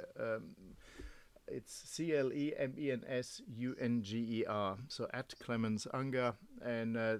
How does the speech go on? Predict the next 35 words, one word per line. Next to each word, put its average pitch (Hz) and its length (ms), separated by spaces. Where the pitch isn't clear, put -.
you 117 100
can 107 180
find 113 320
me 110 100
on 101 160
Twitter. 117 580
I'm 110 140
on 107 140
Facebook 117 600
as 110 180
well. 113 420
But, - 500
um, 107 380
you 110 80
can 107 200
send 113 280
me 113 120
a 107 40
friend 117 380
request. 117 640
Uh, 110 260
but, 117 340
um, 117 320
I 110 100
think 123 340
Twitter 127 360
these 117 240
days 113 300
seems 113 380
the 113 100
way 107 200
to - 160
go. 107 300
Facebook - 680
is, - 320